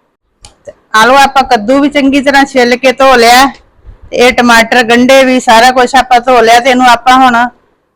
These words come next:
ਕੱਟ ਲੈਂਦੇ ਹਾਂ ਕੱਦੂ ਨੂੰ ਤੇ ਗੰਢੇ ਵੀ ਕੱਟ ਲਾਂਗੇ,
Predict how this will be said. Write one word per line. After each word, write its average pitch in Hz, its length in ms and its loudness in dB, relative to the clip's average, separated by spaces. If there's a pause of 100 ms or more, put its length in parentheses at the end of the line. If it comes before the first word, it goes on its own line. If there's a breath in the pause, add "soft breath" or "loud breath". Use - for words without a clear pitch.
(120)
ਕੱਟ 208 240 0
ਲੈਂਦੇ 254 340 0
ਹਾਂ 285 80 2
ਕੱਦੂ 269 340 -2
ਨੂੰ 277 180 2 (800)
ਤੇ 240 80 -4
ਗੰਢੇ 233 360 0
ਵੀ 269 80 -2
ਕੱਟ 208 280 -2
ਲਾਂਗੇ, 170 360 -2